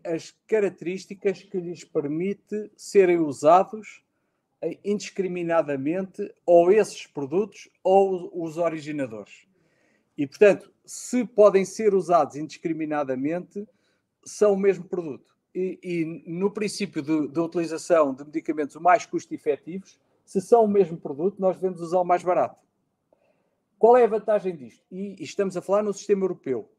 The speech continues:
que nos dá estas garantias. E, infelizmente não é assim no mundo todo, mas no sistema europeu nós podemos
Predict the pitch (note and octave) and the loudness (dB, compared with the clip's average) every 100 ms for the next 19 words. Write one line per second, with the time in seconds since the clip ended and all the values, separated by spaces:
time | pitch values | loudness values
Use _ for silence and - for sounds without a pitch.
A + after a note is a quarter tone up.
0 | _ - C#3+ D#3 D3+ - C#3 D#3 D3 C3+ | _ -10 -6 -2 -4 -4 -6 -4 -6 -8
1 | A#2+ G#2 - - _ - C3 - C#3+ - | -12 -12 -14 -20 _ -12 -12 -4 -4 -2
2 | C#3 D3 F3+ F3+ F3+ - F#3+ F3+ F3+ F#3 | -4 -2 0 4 6 4 2 2 2 2
3 | F#3 D#3+ D3+ D3+ _ _ _ _ - D#3 | 2 4 4 4 _ _ _ _ -4 -4
4 | E3 E3 - F#3 E3+ D#3 - - G3+ F#3+ | -2 -6 -4 -4 -4 -8 -6 -8 -4 -2
5 | F3+ - F3+ E3+ C#3 - | -4 0 2 2 0 -8